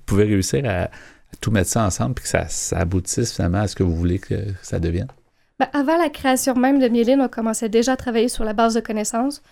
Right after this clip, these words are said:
Speaker 2: Donc, essayer de trouver comment on peut représenter le domaine, euh, de l'intervention psychosociale en santé mentale. Et, euh, de là, on a commencé à greffer des bouts. Euh, avec la co-construction, ça a commencé à devenir un espèce de petit mutant tentaculaire.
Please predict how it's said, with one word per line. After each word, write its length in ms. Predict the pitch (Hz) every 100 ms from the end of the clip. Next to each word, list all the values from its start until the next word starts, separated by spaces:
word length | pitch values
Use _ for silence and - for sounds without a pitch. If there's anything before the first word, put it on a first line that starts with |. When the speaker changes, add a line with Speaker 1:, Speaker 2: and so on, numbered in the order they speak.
| _ -
Speaker 2:
Donc, 140 | 226 233
essayer 320 | 226 247 240 -
de 80 |
trouver 300 | 247 - 254
comment 280 | 294 240 247
on 40 | 247
peut 200 | 254 247
représenter 960 | 214 269 - 285 254 240 240 262 285 - _ _ _ _ -
le 120 | 240
domaine, 500 | 233 233 233 240 226 -
euh, 280 | 214 202 185
de 100 | 220
l'intervention 560 | 220 226 214 208 220
psychosociale 800 | 214 - 208 214 202 220 214 220 -
en 120 | - 214
santé 260 | 196 202
mentale. 400 | 196 185 208 - - - _ _ _ _ _ _ -
Et, 340 | 233 240 247 -
euh, 180 | 226 220
de 140 | 202
là, 260 | 262 262 302
on 100 | 262
a 60 | 226
commencé 400 | 233 214 220 247
à 100 | 214
greffer 300 | 196 220 233
des 100 | 208
bouts. 200 | 247 - - _ _ _ _ _ -
Euh, 180 | 214 208
avec 260 | - 226 233
la 80 | 233
co-construction, 720 | 269 269 247 262 - 262 285
ça 160 | 294 220
a 140 | 214
commencé 340 | 226 220 220
à 20 | 226
devenir 300 | 226 233 220
un 220 | 214 220
espèce 260 | 208 226
de 40 | 226
petit 280 | 208 - 214
mutant 440 | 233 226 240 233
tentaculaire. 720 | 220 214 202 - 214 247 311